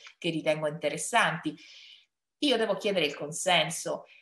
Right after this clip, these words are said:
e non solo, ma devo avere il vostro, diciamo, la, il vostro indirizzo mail, i vostri dati in una,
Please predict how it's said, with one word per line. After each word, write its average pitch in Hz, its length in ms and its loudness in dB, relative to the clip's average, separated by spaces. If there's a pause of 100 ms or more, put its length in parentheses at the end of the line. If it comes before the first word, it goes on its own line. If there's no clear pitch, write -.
(100)
e 247 160 -4
non 269 120 0
solo, 196 640 2
ma 175 500 4
devo 175 640 0
avere 180 480 2
il 147 240 -6
vostro, 151 800 -2
diciamo, 160 580 0
la, 147 220 0
il 170 120 -4
vostro 185 280 0
indirizzo 190 460 -2
mail, 190 400 0
i 160 80 -2
vostri 165 640 -2
dati 202 680 0
in 180 100 -2
una, 165 200 0